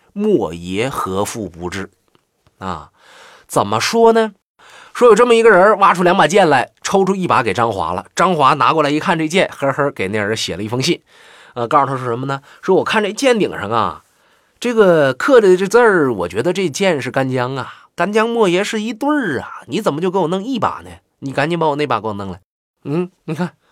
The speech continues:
你不如不给了，一给自己兜里那把都没保住。哎，这还不是神奇的，神奇的地方在后面。什么呢？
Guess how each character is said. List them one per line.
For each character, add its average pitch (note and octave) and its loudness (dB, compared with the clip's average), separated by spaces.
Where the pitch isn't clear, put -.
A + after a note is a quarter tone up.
你 F3 -6
不 A3+ -2
如 G3 4
不 G3+ 0
给 F#2 0
了， F2+ -10
一 G3 -4
给 G#2 -4
自 F#3 -6
己 G#2 -4
兜 B2+ 2
里 A2 -2
那 G#2+ -2
把 F2+ 0
都 F#2+ -4
没 G2 -4
保 E2 -4
住。 F#2+ -12
哎， D3 -2
这 B3 0
还 F#3 0
不 E3+ -4
是 E3 -4
神 A#2+ -2
奇 G#2 -8
的， E2 -10
神 G3 0
奇 F#3+ 0
的 F#3 2
地 F#3+ -2
方 D#3 0
在 D#3+ 0
后 F3 0
面。 F#2+ -8
什 D3 0
么 F#3+ 0
呢？ F3 -4